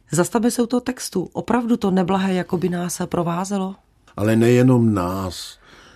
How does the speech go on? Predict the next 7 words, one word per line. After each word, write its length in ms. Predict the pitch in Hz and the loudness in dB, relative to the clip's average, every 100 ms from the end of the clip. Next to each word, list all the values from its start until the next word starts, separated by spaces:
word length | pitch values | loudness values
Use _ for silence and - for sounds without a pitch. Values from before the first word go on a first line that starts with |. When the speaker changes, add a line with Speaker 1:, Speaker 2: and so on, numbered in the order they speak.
| - | -10
Speaker 2:
Národy 460 | 90 107 120 120 123 | -2 2 2 2 2
si 160 | - | 0
prostě 560 | 120 98 110 - - 90 - - - - | -2 -2 -8 -4 -2 -4 -8 -20 -18 -6
namlouvají 840 | 95 107 120 127 120 117 117 117 | -2 2 4 4 4 4 2 0
určité 560 | 107 104 120 113 117 | -4 -4 -6 0 0
věci, 480 | 95 98 92 - 110 | 0 -2 -2 -4 -6
aby 320 | 95 98 98 | -4 -6 -6